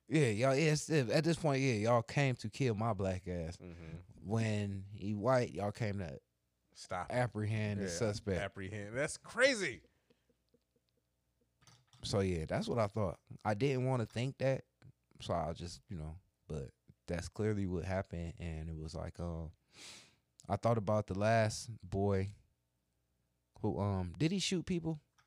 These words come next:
Speaker 1: The last one we saw about that got off?
Speaker 2: What, the Kyle Rittenhouse guy?
Speaker 1: Yeah.
Speaker 2: Yes, he, uh, killed, I don't remember exactly, but he, yes, he shot, like, three people.
Speaker 1: <laughs>
Speaker 2: I think,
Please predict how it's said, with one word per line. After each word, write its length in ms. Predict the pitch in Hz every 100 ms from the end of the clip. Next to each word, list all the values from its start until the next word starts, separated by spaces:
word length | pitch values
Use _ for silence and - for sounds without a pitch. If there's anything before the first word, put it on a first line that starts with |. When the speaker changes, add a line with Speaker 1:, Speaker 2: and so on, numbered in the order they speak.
| -
Speaker 1:
The 80 | 107
last 240 | 127 127
one 120 | 123
we 60 | 123
saw 140 | 117
about 160 | 120 110
that 100 | 98
got 200 | 104 101
off? 280 | 104 104 - _ _ _ _ _ - - -
Speaker 2:
What, 140 | 117
the 60 | 92
Kyle 240 | 107 117
Rittenhouse 420 | 107 143 170 180 -
guy? 180 | 202
Speaker 1:
Yeah. 320 | 120 123 104 90 90 _ -
Speaker 2:
Yes, 240 | 185 101
he, 240 | - 160 156
uh, 600 | 151 151 147 147 143 135 _ _ -
killed, 720 | - 165 175 185 190 196 196 _ _ _ _ _
I 120 | - 160
don't 120 | 170
remember 260 | 147 131
exactly, 380 | 104 110 117 110
but 140 | 95 98
he, 80 | 127
yes, 220 | 127 117
he 100 | 120
shot, 180 | - 113
like, 160 | 98
three 100 | 110
people. 340 | 104 92 - - _ _
Speaker 1:
<laughs> 540 | - - - - - 110
Speaker 2:
I 40 |
think, 160 | 117